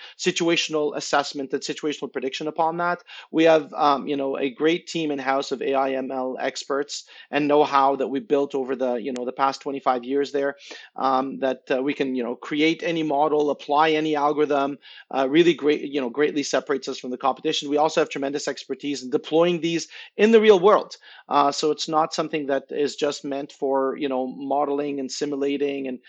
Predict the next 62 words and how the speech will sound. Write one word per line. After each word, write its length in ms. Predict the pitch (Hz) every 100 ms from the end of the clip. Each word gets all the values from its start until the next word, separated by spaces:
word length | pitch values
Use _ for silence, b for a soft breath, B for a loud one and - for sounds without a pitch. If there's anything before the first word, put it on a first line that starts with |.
| B B
you 80 | 139
know, 120 | 131
presenting 420 | 147 135 151 147
it, 260 | 143 143 151
uh, 220 | 135 135
for 160 | 139
a 60 | 131
demo 320 | 127 139 143
or 240 | 139 135 127
a 40 |
paper 340 | 139 165 180
or 60 | 135
whatnot. 400 | 123 123 127 - B B 123
We 140 | 143
actually 420 | 147 - - 151
have 440 | 131 135 139 135 131
real 280 | 147 156 147
world 260 | 151 143
<laughs> 60 | 147
A 40 | 143
I 180 | 139 143
models 420 | 131 117 135 131
that 100 | 135
have 120 | 135
been 160 | 135 127
running 320 | 139 147 147
in 180 | 151 160
the 80 | 151
field 280 | 151 143 135
with 120 | 147
our 100 | 127
customers 640 | 160 151 - 135 131 - B B B
deployed 360 | 160 156 156
for 120 | - 160
over 180 | 160
ten 200 | 160 156
years 280 | 147 165 147
now. 260 | 127 - - B B B
Um, 460 | - 135 135 139 135
and, 180 | 135 139
and 140 | 143
we 80 | 147
deploy 320 | 147 151 156
them 140 | 156
on 160 | 139 104
G 140 | 160
P 120 | 156 160
U, 100 | 151
C 220 | - 214
P 220 | - 202
Us, 320 | 202 196 - - B B -
uh, 120 | 135
for 140 | 143 160
real-time 340 | 170 175 160
real-world 340 | 156 151 151 143
data 200 | 147 143
feed 220 | 151 -
processing. 800 | 180 185 - 170 - 165 165 147
We 100 | 143
have 160 | 139
expertise 720 | - 156 - 156 156 156 151 -
in 320 | 151 139